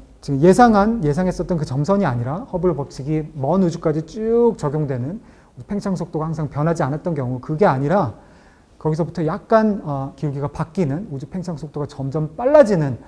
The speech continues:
어, 그런 플롯에 오히려 더 잘 맞는다. 그런 예상과 그런 우주 모형과 실제 관측 결과가 잘 맞는다는 거를 알 수가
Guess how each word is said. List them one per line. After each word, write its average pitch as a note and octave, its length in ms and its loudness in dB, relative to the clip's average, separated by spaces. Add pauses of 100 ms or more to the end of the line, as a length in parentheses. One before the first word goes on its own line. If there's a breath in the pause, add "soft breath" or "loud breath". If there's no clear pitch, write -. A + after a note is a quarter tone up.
(220 loud breath)
어, B2+ 180 -10
그런 D3 240 -4
플롯에 F#3+ 560 -2
오히려 D3+ 260 -2
더 D#3 140 -2
잘 D#3+ 300 -2
맞는다. D3 420 -2
그런 G#3+ 500 4
예상과 D#3 840 -2
그런 G3+ 320 2
우주 D#3 240 -2
모형과 C#3 540 -2 (400 loud breath)
실제 G3 260 -2
관측 - 300 -4
결과가 C#3+ 360 -2
잘 D3 220 -4
맞는다는 C#3 600 -2
거를 G#3 400 -2 (360 loud breath)
알 D3 160 -6
수가 D#3+ 480 -4